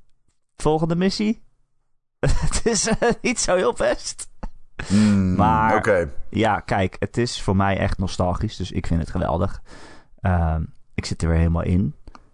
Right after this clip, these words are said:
Speaker 1: Eh, maar het is wel echt een rare game om zo te remaken of remasteren en op een PlayStation vijf uit te brengen. Ik bedoel, ik vraag me af hoeveel mensen dit gekocht hebben die gewoon denken, "Oh, kijk, de volgende Final Fantasy game,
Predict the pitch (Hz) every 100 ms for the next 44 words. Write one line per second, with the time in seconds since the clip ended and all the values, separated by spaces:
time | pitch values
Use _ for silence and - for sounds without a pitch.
0 | _ _ - - - - 78 - - 80
1 | - - 90 87 98 95 82 92 95 95
2 | 95 95 95 95 92 98 95 92 92 -
3 | 98 92 98 92 95 87 87 90 92 92
4 | 95 98 87 95 95 - 87 90 92 -
5 | 90 92 85 85 87 85 82 - - -
6 | - 104 - 82 82 80 87 - 85 87
7 | 92 92 101 101 104 - - - - 113
8 | 113 107 107 110 117 110 110 107 214 143
9 | - 127 - 87 - 98 101 101 98 104
10 | 104 107 120 127 110 98 87 87 87 90
11 | 87 85